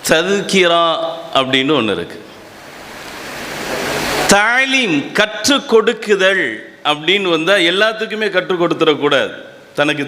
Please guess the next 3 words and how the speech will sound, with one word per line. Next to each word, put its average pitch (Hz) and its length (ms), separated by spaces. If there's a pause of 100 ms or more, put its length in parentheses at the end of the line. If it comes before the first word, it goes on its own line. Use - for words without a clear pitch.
தெரிஞ்சதுனால. 151 600 (1400)
கற்றுக் 262 480
கொடுக்குதல் 240 680